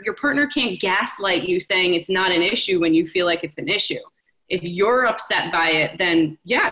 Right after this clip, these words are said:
you're allowed to be upset. But if you're not upset by it, then doesn't matter. If your mom thinks that it's weird, or your sister thinks that, that it's weird, or the, you know, male person thinks it's weird, doesn't matter. If you're okay with your partner getting nudes and jerking off to them,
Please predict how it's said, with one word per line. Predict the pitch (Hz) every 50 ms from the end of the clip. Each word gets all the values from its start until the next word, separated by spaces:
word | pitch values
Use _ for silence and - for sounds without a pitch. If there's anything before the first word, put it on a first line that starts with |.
| - 175
you're | 175 180 175
allowed | 175 170 165 160 170 170 170
to | 180
be | 170 175 151
upset. | 143 147 - - - 247 208 143 123 - - - - - _ -
But | 233 247
if | 247
you're | 240 254 247
not | 233 214 214 233 240 220
upset | 214 - - - 196 202 - -
by | 285 294 311
it, | 330 349 359 339 -
then | - 226 220 208 202 202 277 _ _ _ _ _ _ _ _ _ _ _ _ _ _ _ _ _ _ -
doesn't | 190 226 240 233
matter. | 226 320 403 - 143 156 - -
If | 202 190 -
your | 185 175
mom | 165 165 180 220 254 269 285 -
thinks | 302 269 269 -
that | 277 262 262
it's | 247 247 -
weird, | 190 247 262 247 240 233 233 240 233 226
or | 196 170
your | 160 156 170
sister | - - 285 277 - 277 285
thinks | 277 262 269 269
that, | 247 233 - -
that | 254 247 233
it's | 240 240 254
weird, | 254 247 247 254 247 254 254 254
or | - 160 156 156
the, | 190 165 147 151 - _ _ -
you | 190 185 165
know, | 143
male | 156 165 170 180 233 254 247
person | - 311 277 277 - 269 277
thinks | 277 262 247
it's | 262 247 -
weird, | 262 269 269 269 262 - - - _ _ _ _ _ _ _ _ _ _ _ _ _ -
doesn't | - 285 240 202
matter. | 196 233 277 277 220 160 139
If | 160 170 -
you're | 175 214 240 247
okay | 240 240 294 240 233
with | 247 247
your | 220 196 190
partner | - 220 208 180 202 202
getting | 190 185 180 175 170
nudes | 180 208 220 208 196 185 165
and | 170 165 156 156 156
jerking | 175 175 175 180 165 160
off | 160 170 - -
to | 240
them, | 247 269 277 302 311 302 -